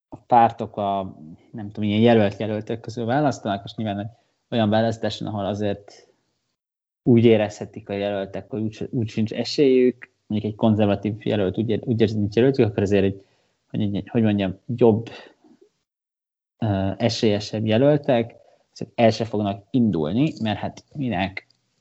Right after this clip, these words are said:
menjen rá két év az életéből, amikor más helyen sikeresebben tudná építeni a politikai karrierjét, ö, és hát akkor marad Sean Bailey, aki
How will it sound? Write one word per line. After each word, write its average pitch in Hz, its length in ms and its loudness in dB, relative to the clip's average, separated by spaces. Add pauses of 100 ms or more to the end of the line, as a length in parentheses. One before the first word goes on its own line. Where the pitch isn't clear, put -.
(180)
menjen 101 480 2
rá 92 220 0
két 104 280 4
év 98 100 2
az 95 140 0
életéből, 107 960 2 (380)
amikor 110 560 -2 (440)
más - 720 -2 (360)
helyen 95 720 0
sikeresebben 92 920 -2
tudná 95 340 -4
építeni 98 400 -6
a 98 60 -8
politikai 107 460 -6
karrierjét, 123 800 4 (640)
ö, 107 300 0
és 107 100 -6
hát - 140 -6
akkor 113 200 -4
marad 90 300 0
Sean 87 400 -4
Bailey, 87 300 -2
aki 82 520 -6